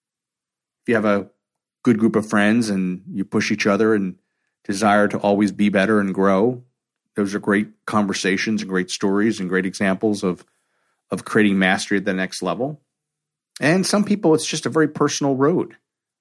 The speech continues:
"I just want to become masterful at things that I do." And for others, it's, "Well, now that I've done it for myself, I want to be able to do other people. I want to be able to lead teams. I want to be able to lead groups. I want to be able to do seminars. I want to be able to inspire people," whatever that looks like.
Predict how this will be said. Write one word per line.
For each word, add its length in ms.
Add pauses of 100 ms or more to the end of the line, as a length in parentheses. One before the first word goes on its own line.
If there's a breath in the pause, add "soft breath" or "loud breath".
(880)
"I 60
just 120
want 120
to 60
become 340
masterful 680
at 180
things 540 (160)
that 140
I 80
do." 340 (800)
And 120
for 140
others, 380
it's, 300 (840)
"Well, 80
now 200
that 100
I've 120
done 140
it 60
for 140
myself, 500
I 60
want 180
to 40
be 120
able 160
to 140
do 160
other 160
people. 320
I 60
want 140
to 60
be 140
able 180
to 120
lead 280
teams. 340
I 40
want 160
to 40
be 160
able 180
to 140
lead 380
groups. 400
I 40
want 140
to 60
be 140
able 160
to 80
do 160
seminars. 580
I 60
want 160
to 40
be 120
able 160
to 80
inspire 440
people," 300
whatever 320
that 180
looks 220
like. 320